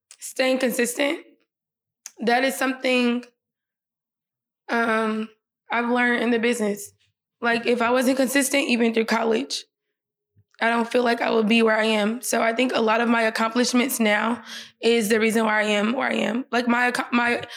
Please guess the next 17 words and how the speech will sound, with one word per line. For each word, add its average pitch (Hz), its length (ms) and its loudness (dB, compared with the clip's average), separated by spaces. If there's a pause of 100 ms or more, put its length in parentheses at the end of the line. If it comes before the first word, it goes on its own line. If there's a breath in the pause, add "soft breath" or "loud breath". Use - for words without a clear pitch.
(160 loud breath)
the 233 80 2
more 247 200 4
accomplishments 277 600 0
I 285 80 0
made, 285 340 2
the, 214 220 0 (160)
the 226 100 0
better 220 260 2
it 233 80 2
was 220 200 0
for 220 160 -2
me. 208 220 -2 (280 loud breath)
If 233 100 0
I 262 120 2
didn't 247 120 2
have 254 160 2
accomplishments, 285 760 0